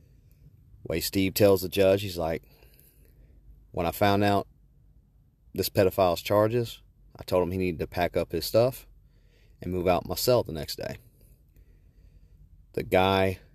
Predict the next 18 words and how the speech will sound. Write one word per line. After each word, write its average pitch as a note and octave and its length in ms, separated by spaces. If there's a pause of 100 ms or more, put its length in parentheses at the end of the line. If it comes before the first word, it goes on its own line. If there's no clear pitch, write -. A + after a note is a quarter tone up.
instead G2 480
tried F2+ 360
to E2+ 260 (600)
minimalize F#2 800
or E2 380 (500)
share F#2+ 320
his G2 220
side F2 260
of D#2+ 60
the F2 80
story F2+ 400
with D#2+ 120
Steve. F#2+ 500 (1000)
And E2 260
Steve, G#2+ 400
being G2+ 180
an F2 120
inmate, G2 560